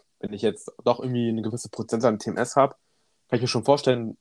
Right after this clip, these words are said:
was ich halt gemacht hab mit Diagramme, Tabellen, das halt auch öfter zu machen.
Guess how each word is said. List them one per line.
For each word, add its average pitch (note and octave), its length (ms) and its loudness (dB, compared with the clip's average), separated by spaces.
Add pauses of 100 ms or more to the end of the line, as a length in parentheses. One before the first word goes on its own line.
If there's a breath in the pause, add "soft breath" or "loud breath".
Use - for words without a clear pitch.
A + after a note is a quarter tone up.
(140)
was A2+ 180 -4
ich A#2 140 -8
halt G#2 160 0
gemacht C#3+ 300 -2
hab C3 280 2
mit G#2+ 160 -8
Diagramme, G#2 540 -4
Tabellen, A2+ 440 -2 (540 soft breath)
das A2 140 0
halt G#2 120 2
auch F#2+ 100 0
öfter B2+ 260 2
zu - 120 -8
machen. A#2 420 -4